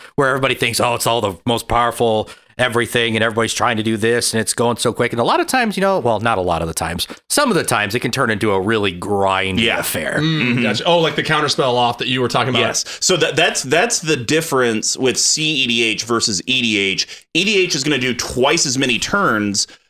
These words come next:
Speaker 2: but a C E D H game, if it's, if everyone's playing appropriate decks,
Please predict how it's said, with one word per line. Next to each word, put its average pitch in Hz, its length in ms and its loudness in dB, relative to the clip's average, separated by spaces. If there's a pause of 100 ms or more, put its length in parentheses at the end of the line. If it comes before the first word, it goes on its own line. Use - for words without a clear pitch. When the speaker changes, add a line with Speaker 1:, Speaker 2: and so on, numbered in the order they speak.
(160)
Speaker 2:
but 131 220 2
a 120 40 2
C - 200 0
E 240 140 0
D 135 160 0
H 120 160 -2
game, 120 400 0
if 139 200 0
it's, 127 300 0
if 131 100 -2
everyone's 143 320 0
playing 143 400 -2
appropriate 107 680 -2
decks, 110 600 0